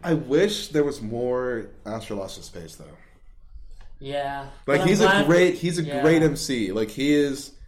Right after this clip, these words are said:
Speaker 1: like, cream of the crop, like, amazing, but I just want more.
Speaker 2: I'm glad there wasn't more, though, 'cause it
Speaker 1: It had
Speaker 2: could
Speaker 1: a good
Speaker 2: have
Speaker 1: ending.
Speaker 2: easily been ruined.
Speaker 1: Yes.
Speaker 2: But I, I agree, because
Speaker 1: But, like, to make, to, like, put him in, like, my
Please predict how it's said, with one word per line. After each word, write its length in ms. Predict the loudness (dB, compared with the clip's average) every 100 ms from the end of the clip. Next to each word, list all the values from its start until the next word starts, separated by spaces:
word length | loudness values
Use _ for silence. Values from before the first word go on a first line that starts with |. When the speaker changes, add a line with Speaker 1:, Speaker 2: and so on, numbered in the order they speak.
| _ _
Speaker 1:
like, 180 | -6 -6
cream 260 | -6 -2 0
of 80 |
the 60 | -2
crop, 420 | -6 -4 -4 -4
like, 160 | -6 -6
amazing, 720 | -2 0 0 -2 -6 -10 -14 -20 -20 -10
but 120 | -4
I 60 | -2
just 220 | -4 -6
want 240 | -6 -8 -8
more. 320 | -12 -12 -16 -20 _ _ _ -10
Speaker 2:
I'm 160 | -8
glad 640 | -6 -4 -2 -2 -4 -8 -14 -20 -12
there 180 | -8 -8
wasn't 480 | -10 -12 -14 -20
more, 180 | -18 -18
though, 280 | -18 -20 -20 _ -20
'cause 340 | -20 -20 -20 -14
it 260 | -10 -6 2
Speaker 1:
It 100 | 2
had 120 | 2
Speaker 2:
could 80 | 0
Speaker 1:
a 20 |
good 120 | 2 2
Speaker 2:
have 80 |
Speaker 1:
ending. 180 | 4 2
Speaker 2:
easily 420 | 2 -2 -6 -8
been 180 | -8 -10
ruined. 500 | -10 -12 -12 -14 -12
Speaker 1:
Yes. 380 | -6 -6 -6 -6
Speaker 2:
But 80 | -2
I, 240 | 0 -2
I 120 | -2 -4
agree, 480 | -4 -6 -8 -8 -10
because 720 | -12 -12 -12 -14 -18 -20 -20 _ _ _ _ _ _
Speaker 1:
But, 80 | 2
like, 180 | 2 2
to 180 | 0 0
make, 440 | 0 -2 -2 -4 -6
to, 100 | -2
like, 160 | -2 0
put 220 | 0 2
him 160 | 0
in, 120 | -2 -2
like, 240 | -4 -6 -14 -10
my 400 | -6 -4 -2 -4